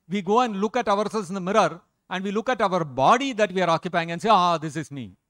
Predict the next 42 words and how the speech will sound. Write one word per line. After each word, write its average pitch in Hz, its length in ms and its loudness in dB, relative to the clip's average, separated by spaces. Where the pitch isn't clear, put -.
We 190 120 -4
cannot 226 300 0
even 262 180 -2
see 247 180 -4
ourselves. 190 500 2
Why? 233 260 4
Because 220 400 2
with 175 200 -6
this 254 240 -2
material 220 520 0
eyes 202 300 -2
that 175 180 -2
we 165 140 -2
have, 147 340 0
we 180 200 -4
cannot 196 400 -2
see 220 360 -8
something 165 380 -10
which 139 140 -10
is 151 120 -12
spiritual. 127 560 -8
We 147 80 -10
cannot 247 280 0
even 294 160 -2
see 277 160 0
ourselves. 233 640 -2
That 160 120 -4
is 190 100 0
exactly 208 400 0
what 214 180 2
Katha 208 200 0
Upanishad 190 380 -4
is 175 100 -4
also 156 260 -2
stating. 120 440 -10
That - 160 -2
although 233 420 4
we 208 220 -4
have 202 260 4
so 185 160 -2
much 226 180 0
pride 165 460 0